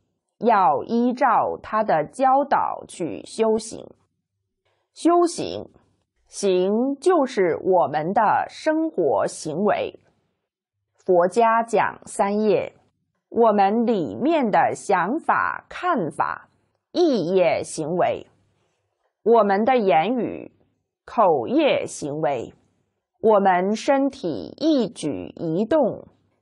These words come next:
身业的行为。行为再多，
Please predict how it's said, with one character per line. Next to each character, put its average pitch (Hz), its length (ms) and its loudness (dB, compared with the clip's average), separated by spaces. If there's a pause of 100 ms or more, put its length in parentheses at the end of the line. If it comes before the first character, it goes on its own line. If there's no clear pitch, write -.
身 330 440 0
业 262 280 4
的 151 180 -2
行 156 360 -8
为。 - 300 -4 (1040)
行 269 380 0
为 190 340 2
再 220 340 -2
多， 226 500 0